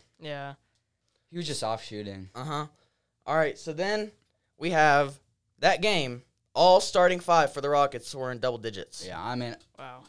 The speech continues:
Speaker 2: when it was two oh, I was like, yeah. Th-, Thunder had a good run this season, but
Speaker 3: Yeah.
Speaker 2: I thought it was
Speaker 3: I thought they were gonna get swept, honestly.
Speaker 1: I did too, yeah.
Speaker 3: Then you got game three. Thunder come
Speaker 1: Thunder.
Speaker 3: out, and they are just playing. They are
Speaker 2: They're
Speaker 3: down.
Speaker 2: hot, yeah.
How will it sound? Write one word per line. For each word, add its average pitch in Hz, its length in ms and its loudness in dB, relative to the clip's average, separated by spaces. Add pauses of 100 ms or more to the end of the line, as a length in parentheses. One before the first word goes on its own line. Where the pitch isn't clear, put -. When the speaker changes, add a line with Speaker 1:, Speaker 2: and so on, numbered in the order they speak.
Speaker 2:
when 143 140 -8
it 156 40 -4
was 151 200 -6
two 120 300 -10
oh, 104 260 -8
I 101 160 -12
was 90 160 -20
like, 85 160 -20 (180)
yeah. 58 360 -18 (680)
Th-, 131 180 -8
Thunder 147 240 0
had 131 100 -2
a 123 40 -6
good 123 180 -6
run 113 220 -4
this 101 120 -8
season, 90 440 -12
but 90 120 -20
Speaker 3:
Yeah. 123 200 -2
Speaker 2:
I - 40 -8
thought 87 220 -14
it 87 80 -16
was 87 320 -18
Speaker 3:
I 160 80 2
thought 160 180 2
they 143 120 0
were 131 80 0
gonna 123 180 -6
get - 140 -8
swept, 147 400 -4
honestly. 110 520 -6
Speaker 1:
I 165 120 -4
did 151 180 -14
too, 143 340 -16
yeah. 139 140 -16
Speaker 3:
Then 185 140 0
you 208 100 2
got 135 140 0
game 156 240 0
three. 139 480 -4 (420)
Thunder 202 300 -2
come 185 160 -10
Speaker 1:
Thunder. 160 120 0
Speaker 3:
out, 165 220 0
and 131 160 -8
they 180 160 4
are 151 100 4
just 127 280 -8
playing. 123 500 -6 (640)
They 165 140 4
are 160 40 4
Speaker 2:
They're 143 60 0
Speaker 3:
down. 156 380 0
Speaker 2:
hot, 95 280 -8 (140)
yeah. 90 180 -20